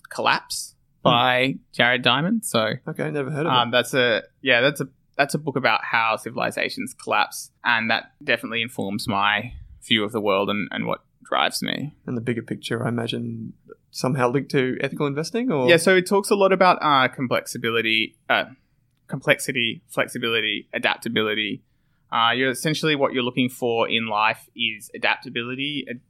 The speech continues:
Speaker 1: things that are adaptable last longer. In investing, things that last longer do better.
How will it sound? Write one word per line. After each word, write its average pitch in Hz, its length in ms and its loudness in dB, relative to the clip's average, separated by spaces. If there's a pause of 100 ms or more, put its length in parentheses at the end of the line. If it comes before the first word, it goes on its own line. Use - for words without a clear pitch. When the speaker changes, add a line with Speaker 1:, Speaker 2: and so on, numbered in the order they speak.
Speaker 1:
things 131 240 -2
that 135 160 0
are 113 160 6
adaptable 104 640 -4
last 110 420 0
longer. 180 540 -2
In 113 180 -2
investing, 139 600 -2
things 117 220 -2
that - 100 0
last 101 380 0
longer 104 200 -4
do 82 280 -6
better. - 340 -4